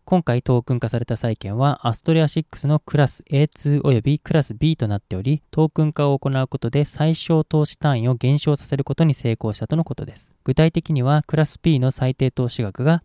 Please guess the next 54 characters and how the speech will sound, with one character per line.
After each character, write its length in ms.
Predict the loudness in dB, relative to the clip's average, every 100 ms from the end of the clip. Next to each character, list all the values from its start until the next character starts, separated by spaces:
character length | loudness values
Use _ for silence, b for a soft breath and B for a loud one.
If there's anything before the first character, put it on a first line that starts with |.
| -6
二 60 |
千 240 | 0 2 2
二 80 |
百 220 | -2 0 0
万 220 | -2 -4
円 140 | -8
か 120 | -2
ら 160 | 0 0 _
二 80 | 0
百 200 | 0 -2
二 120 | 0
十 160 | 2 4
万 240 | 4 2
円 140 | 0 -2
へ 100 | 0
と 120 | 0
減 180 | 0 -2
少 200 | -4 -8
し、 260 | -2 -2 -2
ク 100 | -2
ラ 80 | -2
ス 120 | 0
エ 120 | -2 -2
ー 40 |
ツ 140 | 0
ー 20 | 0
の 140 | -2
最 240 | 0 -2
低 160 | 0 -2
投 160 | -2 -2
資 100 | -4
額 220 | -4 0
も 200 | 0 0
五 80 | 2
百 220 | 2 4
四 180 | 4 6
十 160 | 4 4
万 220 | 4 2
円 80 | 0
か 100 | 0
ら 80 | 0
二 160 | 4
百 220 | 2 2
二 120 | 2 2
十 160 | 2
万 240 | 2 2 2
円 140 | 2
へ 120 | 2
減 200 | 4 2
少 220 | 2 0
し 100 | -2
ま 80 | -6
し 80 | -14
た。 160 | -18